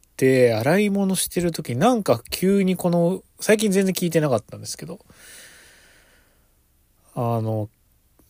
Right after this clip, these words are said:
なんか頭の中に流れてきて、で、さっきの、まあ、人のことを笑ったりしないみたいなね。本気になった人のことを笑ったりしないって言った後に、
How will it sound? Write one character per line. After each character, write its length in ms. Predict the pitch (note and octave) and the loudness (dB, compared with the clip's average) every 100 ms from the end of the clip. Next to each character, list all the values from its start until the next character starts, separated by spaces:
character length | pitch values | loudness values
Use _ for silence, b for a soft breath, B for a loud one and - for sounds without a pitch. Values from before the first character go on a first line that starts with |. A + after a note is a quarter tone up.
| _ _ G3+ | _ _ -6
な 240 | C#3 E3 | 0 0
ん 40 | |
か 140 | B2+ A2+ | 2 0
頭 320 | G#2+ D#3 D#3 | 2 2 2
の 120 | D#3 | 2
中 240 | D3+ C#3+ A2+ | 0 -2 -4
に 260 | G2 C3+ E3 | -6 -14 -12
流 240 | B2+ A2 B2 | -6 -2 -2
れ 120 | A2+ | -2
て 100 | - | -8
き 100 | - | -12
て、 280 | - D3+ - _ _ _ _ _ _ _ _ _ _ _ _ - - | -10 -12 -12 _ _ _ _ _ _ _ _ _ _ _ _ -18 -4
で、 140 | C3+ | -2
さ 160 | C3 D#3 | 2 0
っ 60 | - | -2
き 120 | C3 | -8
の、 220 | A2 G2 G#2+ _ _ _ - | -6 -6 -12 _ _ _ -6
ま 80 | |
あ、 40 | A#2+ | -6
人 220 | A2+ C#3+ | -4 -4
の 120 | C#3 | -2
こ 100 | C#3 | -2
と 160 | C3+ C#3 | 0 2
を 300 | A2+ G#2+ - _ - | 2 0 -6 _ -6
笑 220 | B2 A2+ | -2 0
っ 60 | A#2 | -2
た 200 | - B2 | -2 -4
り 120 | A2+ | -4
し 100 | - | -4
な 80 | A2+ | -6
い 60 | |
み 60 | G#2+ | -6
た 100 | - | -10
い 20 | |
な 80 | G#2+ | -6
ね。 220 | E3 A3+ _ | -6 -6 _
本 280 | - D3 C#3+ | -4 -2 -2
気 380 | C#3 C#3 C3+ F3+ - | -4 -6 -4 -8 -8
に 120 | C3+ | -4
な 120 | C3+ | -4
っ 20 | |
た 140 | C3+ A2 | -4 -6
人 180 | - A#2 | -4 -6
の 100 | A2+ | -6
こ 80 | |
と 100 | B2 | -4
を 20 | G#2 | -2
笑 200 | G#2 A#2 | 0 -2
っ 40 | |
た 180 | - B2+ | -2 -4
り 80 | A2 | -2
し 140 | - | -4
な 80 | B2 | -4
い 40 | |
っ 40 | C3 | -4
て 100 | A2 | -6
言 80 | |
っ 20 | - | -2
た 120 | B2+ | -2
後 160 | B2+ | -2
に、 240 | A2 G2+ | -6 -8